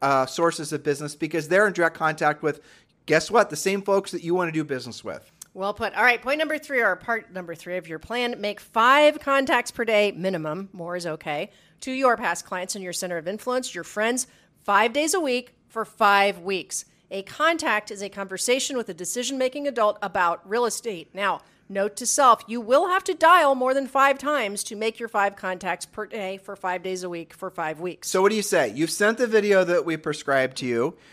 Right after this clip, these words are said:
Speaker 1: You're going to then follow up, and you're going to,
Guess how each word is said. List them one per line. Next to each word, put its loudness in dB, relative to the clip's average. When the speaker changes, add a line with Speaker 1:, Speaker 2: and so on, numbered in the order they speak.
Speaker 1:
You're 4
going 2
to 6
then 4
follow 12
up, 6
and 4
you're 4
going 2
to, 4